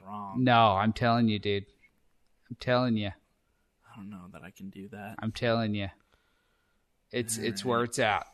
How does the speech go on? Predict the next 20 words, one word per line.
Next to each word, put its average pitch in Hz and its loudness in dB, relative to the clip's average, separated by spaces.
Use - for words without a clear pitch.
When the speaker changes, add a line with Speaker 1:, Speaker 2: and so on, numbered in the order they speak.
Speaker 2:
It's - -14
where 110 -2
it's 107 -8
at. 92 -4
Speaker 1:
All 110 -8
right, 113 -2
I'll 120 2
try 101 -4
it. 101 -8
Speaker 2:
While 185 12
we're 240 8
talking 202 10
about 147 8
trailers, 120 2
let's 202 4
talk 233 8
about 185 8
the 143 0
Joker 113 -4
trailer. - -10